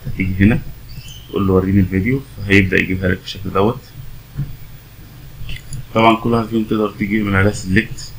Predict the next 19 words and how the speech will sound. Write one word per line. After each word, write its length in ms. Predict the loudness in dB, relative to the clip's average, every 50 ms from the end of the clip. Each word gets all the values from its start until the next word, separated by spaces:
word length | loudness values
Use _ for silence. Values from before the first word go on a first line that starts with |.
| -18 -18 -20 -20 -20 -18 -16 -14 -14 -14 -14 -6 -2
وتعمل 680 | 2 6 8 8 8 8 6 2 0 2 2 4 6 6
لها 140 | 6 6 4
delete، 360 | 2 2 2 4 4 4 2 0 -2 -2
تقدر 340 | 0 2 2 2 2 2 0 -4 -4
تعدل 520 | -2 0 2 2 2 2 2 2 0 -2 -2
فيها، 340 | -2 -2 0 2 2 2
تعمل، 380 | 2 4 2 2 4 2 2 0 -4 -8 -2
تغير 340 | 2 6 8 8 8 6 4
ال-، 380 | 2 -4 -6 -4 -4 -6 -6 -8 -12 -16 -18 -18 -18 -12 -2 0
المؤثر، 540 | 2 4 6 4 4 2 2 0 0 0 0 -4 -10 -18 -20 -20 -20 -20 -20 -20 -20 -20 -18 -18 -16 -14 -12 -2 4
تقدر 200 | 8 8 10 10
تحذف 360 | 8 6 2 0 -2 -6 -2
المؤثر 460 | 0 4 4 4 4 4 4 2 2 2
وتسيب 300 | 0 -2 -4 -2 -2 -2
الكلام 380 | 0 2 6 8 8 8 8
زي 140 | 6 4 4
ما 60 | 4
انت 140 | 4 2 0
عايز. 340 | 0 0 0 0 -2 -4